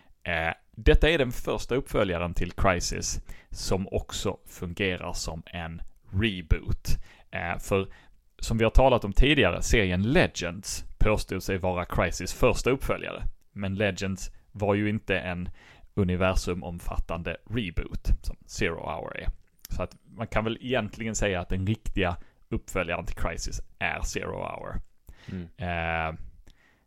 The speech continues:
Speaker 1: jag försöker tänka på, jag försöker tänka på filmer som har haft be-, riktigt mycket tristare uppföljare. Eh, det finns gott om dem kanske. Eh, st-, st-, strunt i det.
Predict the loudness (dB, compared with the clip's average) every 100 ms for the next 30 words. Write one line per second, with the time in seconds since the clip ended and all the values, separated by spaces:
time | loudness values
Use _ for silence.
0 | _ -10 -8 -8 -10 -10 -6 -6 -6 -6
1 | 6 6 6 -6 -10 -14 -10 -10 -10 -10
2 | -10 -8 -8 -6 -6 -8 -6 -8 -6 -6
3 | -4 -4 -4 -8 _ _ _ _ _ _
4 | _ _ _ _ _ -6 -6 -8 -8 -8
5 | -8 -14 -14 _ -20 -14 -14 -10 -8 -8
6 | -8 -10 -8 -6 -6 -8 -10 -10 -6 -6
7 | -6 -10 _ _ -10 -8 -8 -6 -8 -8
8 | -16 _ _ -20 -20 -6 -6 -2 -2 0
9 | -2 -2 -6 -6 -6 -6 -8 -14 -8 -6
10 | -2 0 0 -4 -6 -6 0 4 4 4
11 | 0 0 4 4 4